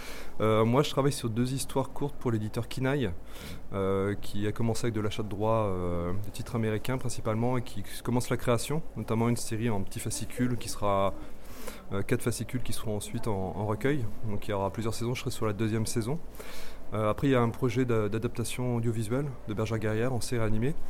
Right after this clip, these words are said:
Donc, euh, là on a un producteur, on va commencer à travailler dessus en début d'année, d'année prochaine. Et, euh,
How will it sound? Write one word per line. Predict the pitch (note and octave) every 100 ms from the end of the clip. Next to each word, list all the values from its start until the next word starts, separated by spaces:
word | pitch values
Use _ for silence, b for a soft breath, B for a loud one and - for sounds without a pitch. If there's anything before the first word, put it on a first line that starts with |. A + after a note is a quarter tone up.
| B B B -
Donc, | G#2 -
euh, | G2+ G2+
là | A2+
on | A#2
a |
un | G#2+
producteur, | - A2 G2+ B2
on | A#2+
va |
commencer | G#2 B2 A#2+
à |
travailler | B2 B2 A#2
dessus | - B2+
en | A#2+
début | G#2
d'année, | G#2 G#2+ G#2+ G#2
d'année | G#2 A2
prochaine. | G2+ A2 - C#3+ C3+ B B B B B B B -
Et, | G#2+ G#2+
euh, | G2+ G2 F#2 F2+